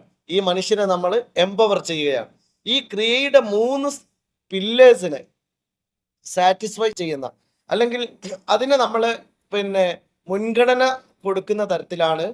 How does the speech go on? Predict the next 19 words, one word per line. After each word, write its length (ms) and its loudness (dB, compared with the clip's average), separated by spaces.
നമ്മളിപ്പോ 400 0
ആ 100 6
പ്ലാനിലേക്ക് 600 -4
കൊണ്ടുപോകാൻ 540 -6
പോകുന്നത്. 400 -16
എന്ന് 140 -4
പറഞ്ഞാൽ 320 2
ഞങ്ങൾ 260 -4
എന്താണോ 520 2
ക്രിയ 360 -4
കൊണ്ട് 200 -4
ഉദ്ദേശിച്ചത്, 520 -10
പലപ്പോഴും 580 0
ആളുകൾ 340 2
ക്രിയ 260 4
എന്ന് 200 4
പറയുന്ന 240 -2
പ്രോജക്റ്റിനെ 580 -4
കുറിച്ച് 360 -8